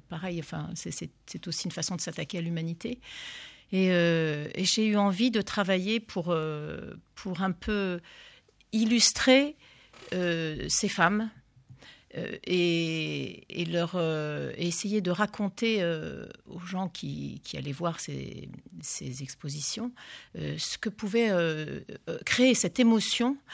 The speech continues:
pour essayer de comprendre autrement. Pour moi, l'art sert à ça,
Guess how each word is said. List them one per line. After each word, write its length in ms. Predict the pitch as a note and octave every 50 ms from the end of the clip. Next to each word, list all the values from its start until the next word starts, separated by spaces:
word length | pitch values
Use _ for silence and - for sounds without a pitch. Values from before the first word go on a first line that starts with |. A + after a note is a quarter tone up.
| - - - -
pour 180 | - - G3 G3+
essayer 300 | G3 - - - B3 A#3
de 80 | G#3+
comprendre 460 | G3+ G#3 G#3+ G3 - - A#3+ A#3 G#3
autrement. 360 | G3 - - - G3 F3 D#3+ D#3
Pour 140 | - - F#3+
moi, 180 | G#3+ A3+ A3
l'art 260 | G#3 G3+ G3+ F#3 - -
sert 220 | - F#3+ F3 E3
à 60 | E3
ça, 300 | D#3+ - - F#3 A3+ A#3+